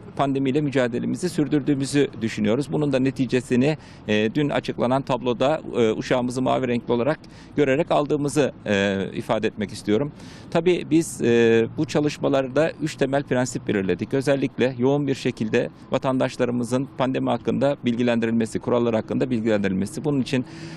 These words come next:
sosyal medya gibi, billboardlarımız gibi, kısa mesaj servisleri gibi bir her türlü a-, alanda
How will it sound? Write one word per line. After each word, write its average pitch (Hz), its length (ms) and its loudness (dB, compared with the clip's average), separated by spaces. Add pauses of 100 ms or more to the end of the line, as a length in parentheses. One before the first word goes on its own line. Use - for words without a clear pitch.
sosyal 139 400 0
medya 127 320 -2
gibi, 107 300 -2
billboardlarımız 127 680 0
gibi, 110 140 -2
kısa - 240 -2
mesaj 135 300 0
servisleri 127 500 -2
gibi 113 200 -2 (460)
bir 127 120 4
her 160 200 0
türlü 131 420 0
a-, 110 280 -4
alanda 123 440 0